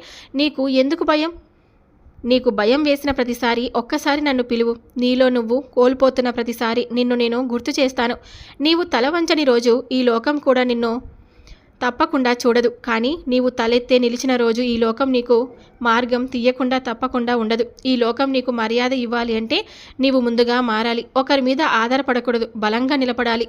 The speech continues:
ధైర్యంగా ఉండే అమ్మాయిలకే ఈ లోకం తల వంచుతుంది. నీ కోరిక తప్పకుండా నెరవేరుతుంది. ఈ బాబా చెప్తున్నాడు కదా, ధైర్యంగా ఉండు.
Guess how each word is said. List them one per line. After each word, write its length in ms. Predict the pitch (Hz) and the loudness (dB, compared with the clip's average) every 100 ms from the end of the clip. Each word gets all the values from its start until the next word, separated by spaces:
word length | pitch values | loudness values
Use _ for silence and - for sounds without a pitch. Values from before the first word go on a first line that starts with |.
| - 226 | -6 -4
ధైర్యంగా 420 | 214 240 247 262 247 | 0 0 2 2 0
ఉండే 160 | 233 220 | 0 -2
అమ్మాయిలకే 500 | 214 247 247 240 262 240 | -2 -2 -2 0 0 0
ఈ 20 | 226 | -2
లోకం 240 | 220 240 269 269 | -2 -4 -6 -4
తల 160 | 226 | -2
వంచుతుంది. 500 | 247 247 247 240 226 - _ _ - | 0 -2 -2 -2 -2 -4 _ _ -6
నీ 140 | 254 254 247 | 0 2 2
కోరిక 340 | 226 247 247 220 226 | 2 2 0 -2 -2
తప్పకుండా 480 | 220 294 294 247 240 226 | -2 -2 -2 0 0 0
నెరవేరుతుంది. 560 | 208 226 226 226 214 - | 0 0 -2 -2 -2 -2
ఈ 100 | 240 220 | -4 -2
బాబా 220 | 208 254 285 | -2 -2 -2
చెప్తున్నాడు 440 | 247 - 233 226 226 | -4 -2 -2 -2 -2
కదా, 160 | 277 466 - - 226 | -2 -4 -10 -8 0
ధైర్యంగా 440 | 220 247 262 247 233 | 2 4 2 2 2
ఉండు. 180 | 214 | 2